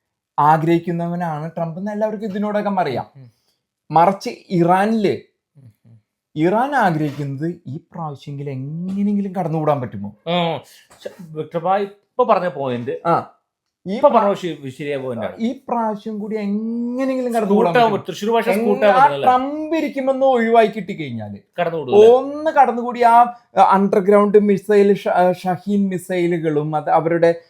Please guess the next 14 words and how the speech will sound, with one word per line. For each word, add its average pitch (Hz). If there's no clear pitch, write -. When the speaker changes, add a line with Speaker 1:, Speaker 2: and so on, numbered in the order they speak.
Speaker 1:
ന്യൂക്ലിയർ 190
നാനൂറ് 196
കിലോത്തോളം 185
ന്യൂക്ലിയർ 180
ഇത് 190
അവരുടെ 190
കയ്യിൽ 190
ഇപ്പോഴും 202
ഉണ്ടെന്നാ 185
പറയുന്നത്. 139
Speaker 2:
മനസ്സിലായി, 120
മനസ്സിലായി, -
മനസ്സിലായി. 117
Speaker 1:
ആ, -